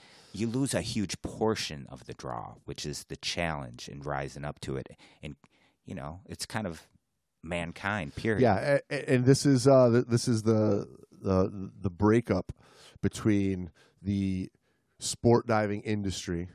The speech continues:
Speaker 1: Yeah.
Speaker 2: and, you know, where a lot of people want it to go is that, is, is diving all about letting everyone spend their money in this industry so they can go down and see a cool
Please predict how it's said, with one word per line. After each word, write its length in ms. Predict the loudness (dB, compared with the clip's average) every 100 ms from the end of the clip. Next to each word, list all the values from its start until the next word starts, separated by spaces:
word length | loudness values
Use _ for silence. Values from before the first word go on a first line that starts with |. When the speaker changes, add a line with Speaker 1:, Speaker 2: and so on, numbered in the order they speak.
| _ _
Speaker 1:
Yeah. 300 | -10 -10 -12 -20 _ _ _ _ -4
Speaker 2:
and, 680 | 0 2 2 2 0 -2 -10 -8
you 140 | 0
know, 160 | 4 4
where 880 | 4 2 2 4 2 2 0 -2 -8 _ _ _ -20 _
a 80 | -8
lot 260 | -4 0 0
of 60 |
people 340 | 0 2 4 4
want 200 | 2 0
it 80 | -2
to 100 | -4
go 380 | 0 2 0 -2 _ -20 _ _ _ _ _ 0
is 380 | 6 8 6
that, 320 | 4 4 2 -2 _ _ _ _
is, 400 | 4 4 2 -4
is 240 | -2 -2
diving 460 | 0 2 2 2 0
all 300 | 4 6 6
about 540 | 4 4 4 2 0 -14 _ _ _ _ _
letting 360 | 2 2 2 0
everyone 680 | 0 4 6 8 8 6 0
spend 460 | -6 -8 2 2 4
their 140 | 4
money 320 | 6 4 4 -2
in 260 | -4 -4
this 220 | -2 -4
industry 520 | -4 -2 -2 -2 -2 -2
so 140 | -2
they 140 | -4
can 120 | -4 2
go 200 | 4 6
down 180 | 4
and 100 | 0
see 220 | -2 -2 -2
a 80 |
cool 460 | -2 0 2 4 2